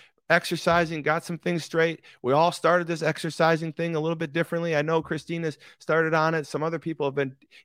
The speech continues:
Jason Ball, I know he's getting after it. But I wanna tell you what, I have lost, I was two hundred. I'll tell you my weight. <laughs> I'm not,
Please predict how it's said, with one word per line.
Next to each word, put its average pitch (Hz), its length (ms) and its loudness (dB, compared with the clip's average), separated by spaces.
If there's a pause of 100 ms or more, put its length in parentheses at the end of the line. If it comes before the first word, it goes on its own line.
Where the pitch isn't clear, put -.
(220)
Jason 156 580 4
Ball, 170 360 12
I 147 140 8
know 165 240 2
he's 160 240 -2
getting 143 300 -4
after 156 360 -4
it. 160 100 -8 (1080)
But - 160 -8
I 165 100 4
wanna 226 220 0
tell 202 200 2
you 196 180 0
what, 180 280 0
I 170 220 -2
have 185 200 -6
lost, 151 400 0
I 160 220 -2
was 175 220 -6
two 196 260 -4
hundred. 185 280 2
I'll 147 300 -2
tell 165 180 -2
you 135 140 -6
my 123 200 -2
weight. 127 360 0 (100)
<laughs> - 100 -6
I'm 233 200 2
not, 160 280 0